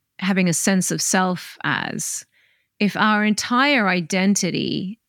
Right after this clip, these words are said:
and the one that we know ourselves to be is shaped and given to us by the family field, and I speak about that in the,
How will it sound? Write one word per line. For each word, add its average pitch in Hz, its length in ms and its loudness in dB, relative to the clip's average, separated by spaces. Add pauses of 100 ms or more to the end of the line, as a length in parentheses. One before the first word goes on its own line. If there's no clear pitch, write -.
(260)
and 180 380 2 (220)
the 175 160 0
one 190 340 2
that 165 80 0
we 165 140 -2
know 180 240 2
ourselves 165 500 -2
to - 100 0
be 180 580 0 (480)
is 196 220 4
shaped 247 540 2
and 196 180 6
given 202 300 4
to 185 220 2
us 170 200 0
by 170 220 -2
the 165 100 -2
family 160 500 -2
field, - 720 -2 (220)
and 175 160 4
I 175 80 4
speak - 340 0
about 165 380 -2
that 160 200 -2
in 165 100 -2
the, 165 180 -2